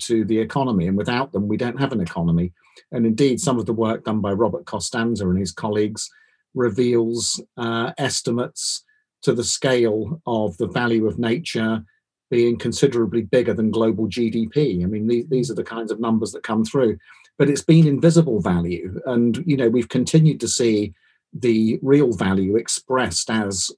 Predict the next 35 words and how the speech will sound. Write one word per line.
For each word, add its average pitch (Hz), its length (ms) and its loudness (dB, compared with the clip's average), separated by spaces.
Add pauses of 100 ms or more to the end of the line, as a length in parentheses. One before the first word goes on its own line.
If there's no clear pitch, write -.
resources 113 840 2
that 117 160 -4
can 110 120 -6
be 107 140 -4
traded 117 640 -2 (460)
rather 120 400 0
than 107 440 -2 (180)
fixed - 320 -2
assets 107 680 -4
that 107 260 -2 (220)
bring 117 520 2
enormous 117 600 0
dividends 101 720 -2
over 104 220 2
time, 101 640 -2 (280)
if 131 160 -2
only 127 240 2
we 117 180 4
allow 117 320 2
them 110 180 2
to 120 160 0
exist. 110 560 -4
And 107 160 -2
so, 110 340 2 (360)
you 139 120 4
know, 120 140 4
th-, 151 240 4
this 160 240 6
is 117 140 4
very 123 280 4
recent 117 460 2
and 113 100 2
I 113 100 4
think 135 240 0
explains 110 1080 0